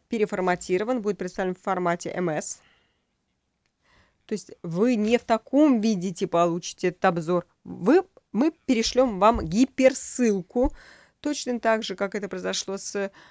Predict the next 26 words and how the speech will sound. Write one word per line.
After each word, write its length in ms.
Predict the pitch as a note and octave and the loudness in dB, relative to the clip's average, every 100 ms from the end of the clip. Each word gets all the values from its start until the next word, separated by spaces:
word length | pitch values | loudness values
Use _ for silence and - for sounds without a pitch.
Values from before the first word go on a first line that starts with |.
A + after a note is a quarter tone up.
| _ _ _ - - | _ _ _ -18 -8
простым 480 | G#3 F#3 - G#3 | -6 -4 -2 0
обзором 540 | F#3 F3+ A#3 A#3+ A3+ F#3 | 0 -2 -2 0 -2 -4
в 40 | |
отношении 480 | F#3 F#3+ F#3+ G3+ F#3+ | -6 -6 -6 -8 -6
того, 220 | G3+ G3+ | -6 -6
какие 360 | G#3 G3 - G3 | -6 -8 -6 -4
именно 240 | F#3+ F#3 | -2 -2
данные 360 | F3 G3 F#3+ F#3 | -2 -2 -2 0
имеются 380 | F3+ F3 - - | 0 -2 -6 -14
по, 440 | - F#3 F#3 E3+ | -8 -4 -2 -4
э, 500 | - - F3 E3 D#3+ | -6 -8 -6 -6 -8
эффективности. 680 | F3+ G3 - F3 F3 G3+ - | -8 -8 -8 -6 -6 -6 -8
Вы 80 | G#3+ | -6
помните, 300 | C#4 F4 - | 2 2 0
что 120 | - G#3 | -4 -4
мы 60 | |
вам 120 | G3 | -2
отослали 400 | F#3+ G#3 - G3 | -4 -6 -4 -2
тогда 220 | G3 F3+ F#3 | -2 -2 -2
гиперссылку, 760 | F#3 - G3 - C#4+ C4+ B3+ | -2 -4 -4 0 0 2 0
нужно 220 | G#3+ F3+ | -2 -4
было 140 | E3+ F3+ | -6 -2
на 40 | |
неё 180 | F3+ F3+ | -2 -2
кликнуть, 640 | - C4 D4+ - C4+ - | 2 4 4 0 -4 -4
нажать, 440 | A#3 A3+ A3+ A3+ | -4 -2 -4 -4